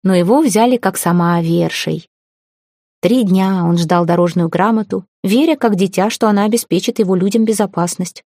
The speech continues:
А Местина употребил эти три дня на подготовку засады.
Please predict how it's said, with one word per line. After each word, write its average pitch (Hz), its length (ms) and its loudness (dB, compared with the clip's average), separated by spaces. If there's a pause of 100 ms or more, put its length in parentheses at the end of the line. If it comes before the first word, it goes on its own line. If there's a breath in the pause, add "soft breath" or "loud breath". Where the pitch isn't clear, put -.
(420)
А 196 80 0
Местина 240 440 2
употребил 180 500 0
эти 170 200 -4
три 190 180 -4
дня 170 280 -2 (240)
на 190 100 -2
подготовку 175 580 -2
засады. 165 540 -4